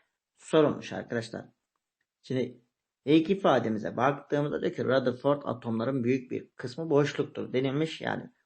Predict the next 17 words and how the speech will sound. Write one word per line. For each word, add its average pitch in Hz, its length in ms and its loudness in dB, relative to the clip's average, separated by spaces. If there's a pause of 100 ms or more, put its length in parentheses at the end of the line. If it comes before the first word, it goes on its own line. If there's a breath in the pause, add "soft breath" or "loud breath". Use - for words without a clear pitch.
bu 156 80 2
ifademiz 143 640 2
doğrudur. 143 340 4
Çünkü 117 220 -8
Rutherford 127 500 0 (200)
al-, 123 320 0 (140)
altın 123 480 2
levha 120 320 2
ya 120 120 0
da - 140 -4
al-, 120 240 -2 (120)
alfa 127 300 -2
saçıl-, - 400 -12
saçılması 123 560 0
dediğimiz 120 360 0
deneyi 123 300 4
yaparak, 120 500 0